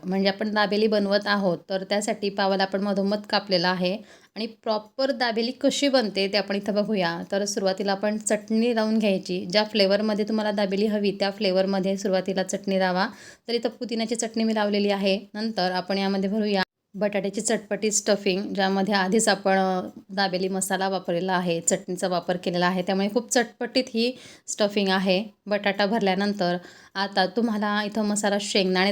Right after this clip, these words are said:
तयार दिसत आहे, ते टाकायचे. अजून पुन्हा इथं कोथिंबीर टाका, आपले डाळिंबाचे दाणे टाका आणि शेव टाका. अशा प्रकारे ही स्टफिंग भरायची असते, मात्र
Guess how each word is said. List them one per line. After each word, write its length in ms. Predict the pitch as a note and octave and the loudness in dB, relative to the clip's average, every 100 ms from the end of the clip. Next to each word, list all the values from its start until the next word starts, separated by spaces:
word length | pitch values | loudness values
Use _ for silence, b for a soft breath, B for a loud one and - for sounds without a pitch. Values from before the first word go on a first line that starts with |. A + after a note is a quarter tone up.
| G3+ | 4
तयार 200 | G3+ G3 | 4 4
दिसत 340 | G3 G#3 F#3+ | 2 0 0
आहे, 300 | F#3+ F#3+ F#3 - - | 0 0 -2 -6 -6
ते 140 | G3 | -4
टाकायचे. 640 | G3+ G3 G3 F3+ F#3 F3 F#3+ B B B _ _ | -4 0 0 2 2 0 -2 B B B _ _
अजून 400 | F#3 F#3 G3+ G3 | -10 -6 -4 -4
पुन्हा 580 | G3 G#3+ G#3+ F#3+ G3 E3+ F3+ | -4 -4 -2 0 0 -2 -4
इथं 320 | F#3+ G#3+ G3 | -2 0 0
कोथिंबीर 500 | G3+ G3+ F3 G3 G#3 | -2 -2 -2 0 0
टाका, 500 | G#3 F#3 F#3 F3 E3+ F3+ _ F#3+ | 2 2 0 -2 -2 -8 _ -14
आपले 420 | F3 F#3 F3 F3 | -8 -4 -4 -2
डाळिंबाचे 480 | F3 F#3 F#3 F3+ F3+ | -2 -2 0 -2 0
दाणे 260 | E3+ F#3 | 2 2
टाका 320 | G3 G3 G3 | 2 0 0
आणि 440 | F#3 F3+ F#3+ F#3+ G3+ | -2 -2 -2 -2 -2
शेव 340 | G3+ B3+ A#3 | 0 2 2
टाका. 380 | A3 F3+ F3 D3+ b b b b | 2 2 2 -4 b b b b
अशा 200 | G#3+ G#3+ | -6 -4
प्रकारे 380 | A3+ A#3 A3+ A3+ | -2 -2 2 4
ही 560 | A3+ G3 A3+ A#3 B3 B3 | 4 2 2 2 0 2
स्टफिंग 480 | - A3+ G#3+ A3+ A3+ | 2 2 2 2 4
भरायची 380 | G3+ F#3 F3+ | 4 2 2
असते, 420 | A3 D#4 - F#3 F3+ | 2 2 0 -2 0
मात्र 720 | G3+ G3 G3 - A3+ F3 | 0 0 -2 -4 -2 -2